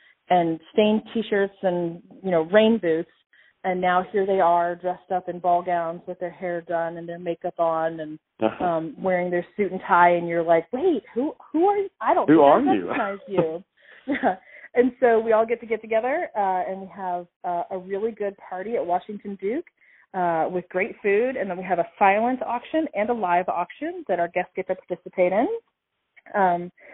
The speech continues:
Speaker 1: and then we have games and other activities for our guests to be involved with as well. Um, and so, yeah, so it's just kind of a big, it's a big party, and we have a, we have a great deal of fun, um, uh, uh, for our ball. And this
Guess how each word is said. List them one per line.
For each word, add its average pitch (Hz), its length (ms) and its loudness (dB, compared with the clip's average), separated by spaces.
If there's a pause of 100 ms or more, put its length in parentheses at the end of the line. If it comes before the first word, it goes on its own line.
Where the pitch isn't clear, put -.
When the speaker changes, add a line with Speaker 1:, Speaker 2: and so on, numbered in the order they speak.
(160)
Speaker 1:
and 262 120 6
then 269 80 6
we 269 80 2
have 202 180 0
games 226 460 2
and 202 140 -4
other 190 200 -2
activities 180 480 -8 (100)
for 170 120 0
our 160 100 2
guests 165 320 -2
to 175 60 -20
be 165 100 -2
involved 156 320 -4
with 156 180 -6
as 147 160 -8
well. 151 380 -4 (380)
Um, 160 400 0 (160)
and 247 100 2
so, 370 80 6
yeah, 370 380 6
so 233 80 0
it's 220 140 -2
just - 200 -10
kind 285 160 -2
of 254 80 -2
a 233 60 -6
big, 240 340 -4 (300)
it's 247 160 -8
a 269 60 -4
big 381 240 -4
party, 226 400 -4
and 180 120 -10
we 190 100 -8
have 208 240 -2
a, 202 280 2
we 240 60 -6
have 220 100 -4
a 214 60 -12
great 254 240 -8
deal 254 160 -4
of 233 120 -8
fun, 190 360 -2 (480)
um, 165 480 -6 (360)
uh, 156 440 0 (240)
uh, 156 340 -4 (120)
for 185 100 2
our 160 160 4
ball. 160 400 4 (340)
And 254 100 0
this 277 60 2